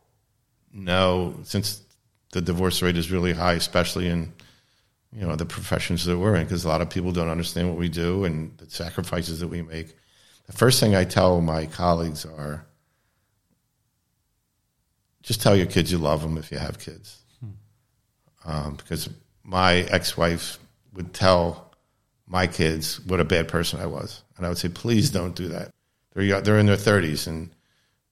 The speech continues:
Speaker 1: they're not the same. They're not scarred, but they're not the same." Um,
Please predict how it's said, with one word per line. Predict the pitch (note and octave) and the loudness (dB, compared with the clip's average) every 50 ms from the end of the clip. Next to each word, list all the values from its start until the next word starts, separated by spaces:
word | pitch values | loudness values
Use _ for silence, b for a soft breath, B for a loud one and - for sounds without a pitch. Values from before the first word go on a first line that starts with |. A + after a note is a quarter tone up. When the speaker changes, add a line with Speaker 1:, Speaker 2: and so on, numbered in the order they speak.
| _ _ _ _ _ _ - | _ _ _ _ _ _ -6
Speaker 1:
they're | A2 G#2 G2+ | -2 0 0
not | F#2+ E2 E2+ - | 2 0 -2 -2
the | D#2 | -4
same. | D2 - - - - - - - - _ _ _ _ _ _ _ _ _ _ _ _ _ _ _ _ _ | -4 -4 -6 -6 -8 -10 -12 -14 -18 _ _ _ _ _ _ _ _ _ _ _ _ _ _ _ _ _
They're | G2 G2 | 0 0
not | F2 E2+ - - - _ | 0 0 0 -6 -16 _
scarred, | - - - - G2+ G2+ A2+ A2 F2+ D#2+ D#2 D#2 - G2+ - _ _ _ _ _ | -6 -6 -4 2 4 6 6 6 6 4 2 -4 -10 -14 -18 _ _ _ _ _
but | _ - - _ _ _ _ | _ -20 -20 _ _ _ _
they're | - F#2+ | -4 -4
not | E2 D2+ - | -4 -4 -6
the | - E2 | -6 -6
same." | - - - - - - _ _ _ _ _ _ _ _ _ _ _ _ _ _ _ _ _ _ _ _ _ _ _ _ _ _ _ - | -6 -6 -6 -10 -14 -16 _ _ _ _ _ _ _ _ _ _ _ _ _ _ _ _ _ _ _ _ _ _ _ _ _ _ _ -6
Um, | F2+ E2+ - - F2 E2 F2 | -4 -4 -2 -2 -4 -6 -8